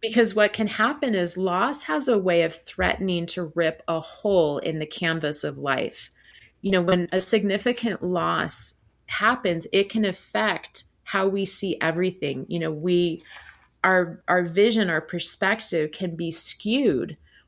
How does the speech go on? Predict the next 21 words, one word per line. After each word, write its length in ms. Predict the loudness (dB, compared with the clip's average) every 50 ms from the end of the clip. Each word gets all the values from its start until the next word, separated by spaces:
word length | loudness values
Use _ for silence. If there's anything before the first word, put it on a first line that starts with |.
| _
by 600 | -6 -2 0 2 4 4 4 4 2 2 0 -2 -4
lack, 720 | -8 -6 -4 -2 0 2 2 2 2 0 -2 -4 -8 -12 -8
by 160 | -6 -6 -6 -6
pain, 560 | -8 -10 -6 -2 0 0 2 2 2 0 0
by 240 | 0 0 0 0 0 0
absence, 640 | -2 -2 -2 -2 -4 -4 -6 -6 -6 -8 -8 -8 -6
by 160 | -4 -4 -4
brokenness. 880 | -4 -4 -2 0 0 0 0 -2 -4 -4 -2 -4 -4 -4 -4 -4 -4 -4
But 320 | 0 2 2 2 2 2 0
I 80 | -2
just 260 | 0 0 0 0 0
want 140 | 0 0 0
to 80 | 0 0
encourage 540 | -2 -4 -4 -4 -2 -2 -2 -2 -2 -4 -4
people 380 | -4 -4 -4 -2 -2 -2 0
that, 340 | 0 2 2 2 0 -2 -4 -10 -20 -20 -20 -20 -20 -20 _ _ _ -2
you 100 | 0 4
know, 260 | 4 4 4 2 0 -8 _ _ _ _ _ _ _ _ _ _ _ -6
there 300 | 0 2 4 6 6 4
is 160 | 2 0 -2
hope. 460 | -6 -2 0 2 2 2 0 -2 -6